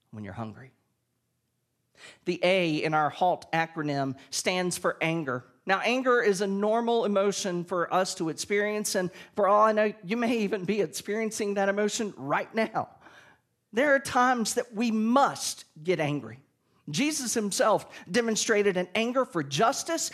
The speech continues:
and for what is right. The problem is, most of us have never managed to learn how to express that anger in a constructive manner. And the fact is,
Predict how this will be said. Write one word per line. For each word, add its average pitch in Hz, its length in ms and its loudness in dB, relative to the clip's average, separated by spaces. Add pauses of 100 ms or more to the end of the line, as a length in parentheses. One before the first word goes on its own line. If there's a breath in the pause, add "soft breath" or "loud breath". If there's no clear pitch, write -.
(120 loud breath)
and 226 140 0
for 220 80 2
what 214 240 2
is 214 160 2
right. 170 480 -6 (800)
The 127 80 -18
problem 233 460 0
is, 135 400 -16 (280)
most 202 280 -6
of 277 100 -10
us 254 280 -6
have 165 180 -8
never 196 480 -4
managed 180 640 -6
to 151 80 -6
learn 190 440 -6 (320 loud breath)
how 170 600 -4
to 156 220 -10
express - 840 -6
that 117 320 -4
anger 107 400 -16 (1000)
in 135 120 -6
a 131 40 -4
constructive 135 680 -6
manner. 120 380 -12 (500)
And 135 80 -18
the 117 40 -20
fact 160 300 -4
is, 165 380 -8